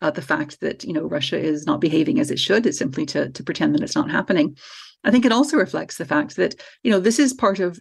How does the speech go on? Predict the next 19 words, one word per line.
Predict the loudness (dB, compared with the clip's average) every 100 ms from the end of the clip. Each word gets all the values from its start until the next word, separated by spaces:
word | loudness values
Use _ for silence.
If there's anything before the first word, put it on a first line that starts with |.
| -6
of | -2 0
Russian | 0 0
political | 0 -2 -2
culture, | 0 0 0 -2 0
is | 2 0 0 -6
to | -4 -2 -2 -4 -8 _
have | -2 0 0
a, | 0
a | 0
big | 2 2
gap | 2 0 0
between | -4 -2 2 4 2 0
what | -2 -2 -2
the | -4
officials | -2 -2 -2 -2 0
say, | 0 2 2
what | 2
official | 2 0 0 -2
truth | 2 0 0